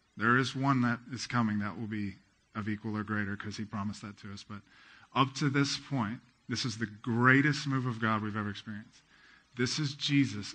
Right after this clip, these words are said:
in the flesh. And Jesus is going around, he's doing the stuff. He is healing the sick, he's raising the dead, he's driving out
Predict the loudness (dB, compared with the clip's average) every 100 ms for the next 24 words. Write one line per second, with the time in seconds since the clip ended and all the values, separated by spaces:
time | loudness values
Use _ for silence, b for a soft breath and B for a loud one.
0 | -4 0 0 -2 -8 -8 -8 -12 -14 -16
1 | _ _ _ _ _ _ _ B B B
2 | B 0 2 4 4 4 4 0 -2 0
3 | 2 4 4 4 4 2 -2 -4 -2 -2
4 | 2 2 0 -4 -6 -6 -6 -12 -20 -20
5 | _ _ -8 0 0 0 -2 -4 -2 -2
6 | 0 -2 -6 -2 2 4 2 -6 B B
7 | B -8 -4 -2 -2 -4 -4 2 6 6
8 | 6 2 -6 B B -12 -8 0 0 2
9 | 0 -2 -4